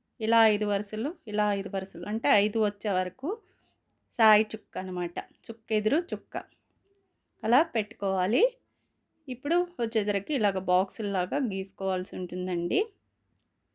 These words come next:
చాలా సింపుల్గా ఈ చుక్కల ముగ్గు అయితే వేసుకోవచ్చు అనమాట. అని సంక్రాంతి ఈ నెల పడితే ఇంకా ముగ్గులే ముగ్గులు కదా. రోజు, రోజు వెరైటీ, వెరైటీ ముగ్గులు వేస్తారు.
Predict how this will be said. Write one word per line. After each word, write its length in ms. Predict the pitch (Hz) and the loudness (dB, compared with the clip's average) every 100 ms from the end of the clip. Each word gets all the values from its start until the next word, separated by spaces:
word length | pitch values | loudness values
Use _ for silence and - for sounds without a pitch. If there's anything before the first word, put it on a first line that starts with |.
| _ _ _ _ _ _ _ - | _ _ _ _ _ _ _ -4
చాలా 420 | - 220 254 294 | 2 6 6 4
సింపుల్గా 760 | 285 240 240 254 277 262 262 240 247 | 2 0 0 -2 -2 -4 0 0 0
ఈ 120 | - 220 | -4 -10
చుక్కల 280 | 220 - 233 | -8 -4 -2
ముగ్గు 260 | 214 202 214 | -2 -2 -4
అయితే 160 | 208 | -4
వేసుకోవచ్చు 640 | 220 190 - 202 196 196 - | -4 -4 -6 -6 -6 -6 -10
అనమాట. 400 | 180 180 185 220 302 453 _ _ _ _ _ _ _ _ _ - | -8 -8 -8 -4 -4 -6 _ _ _ _ _ _ _ _ _ -4
అని 180 | 226 240 | -2 0
సంక్రాంతి 600 | 233 226 233 233 220 226 | 0 2 2 2 2 2
ఈ 80 | |
నెల 240 | 208 202 208 | 2 0 0
పడితే 320 | 214 208 208 | 0 -2 -2
ఇంకా 200 | 208 208 | -4 -4
ముగ్గులే 440 | 202 190 208 208 214 | -6 -6 -2 0 2
ముగ్గులు 380 | 220 185 190 190 | 0 -2 -4 -4
కదా. 260 | 180 175 214 262 | -6 -4 0 0
రోజు, 440 | 196 190 190 202 320 349 _ _ _ | 0 -2 -2 -2 -2 -4 _ _ _
రోజు 560 | 202 208 214 226 240 247 | -4 2 4 4 4 2
వెరైటీ, 460 | 214 202 196 196 202 | 2 2 2 0 -2
వెరైటీ 360 | 202 202 214 220 | 0 0 0 -2
ముగ్గులు 360 | 202 185 202 190 | -4 -4 -4 0
వేస్తారు. 580 | 190 190 190 180 190 | 0 -2 -6 -4 -2